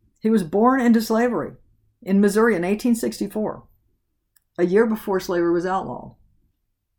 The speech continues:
He eventually earned a master's degree in agricultural science from Iowa State University.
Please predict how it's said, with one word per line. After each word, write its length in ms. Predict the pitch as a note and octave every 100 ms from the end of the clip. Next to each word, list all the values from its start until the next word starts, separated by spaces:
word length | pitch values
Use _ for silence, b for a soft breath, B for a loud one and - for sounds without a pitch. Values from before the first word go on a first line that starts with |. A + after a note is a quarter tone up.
| _ _ _ _
He 160 | C4
eventually 520 | C4 F#3 A#3 B3+ C#4+ A#3+
earned 220 | G#3 G3
a 140 | F3+
master's 680 | F3 F3+ F#3+ F#3+ - C3 C3+
degree 440 | B2+ B2 B2+ B2 - _ _ _ _ _ _ _ _ _ _
in 100 | E3+
agricultural 600 | D#3+ F#3 G#3 G3+ F3 E3
science 340 | D#3+ D3 B2 -
from 160 | C#3
Iowa 320 | C#3 E3 E3
State 240 | E3 E3 C#3+
University. 600 | D#3 D3 C3+ - C3 -